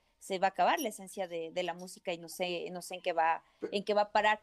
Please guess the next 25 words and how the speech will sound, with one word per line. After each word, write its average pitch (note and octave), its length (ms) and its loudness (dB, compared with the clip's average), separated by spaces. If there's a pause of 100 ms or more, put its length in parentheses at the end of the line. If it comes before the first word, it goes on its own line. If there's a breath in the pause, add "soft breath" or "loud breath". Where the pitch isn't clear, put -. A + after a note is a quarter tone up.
(140)
Ahora, C4 180 2
si C4 120 -10
los A#3 160 -4
músicos A#3+ 460 -8
serios B3 400 -4
también A3 280 -6
dicen A#3 280 -8
que G#3+ 60 -4
experimentar G3 600 0
es G#3+ 120 -2
recurrir G3+ 500 -4
a, F#3 200 4 (300)
a, E3 460 0
a F#3 40 -2
estas G3 280 -6
nuevas G#3 240 -4
propuestas, G3+ 580 -6
no F#3 240 -14
sé - 260 -4
si C4 140 -4
eso A#3+ 160 -4
se A3 140 -4
les G3 120 -6
perdona, F3 520 -6
chicos. - 420 -20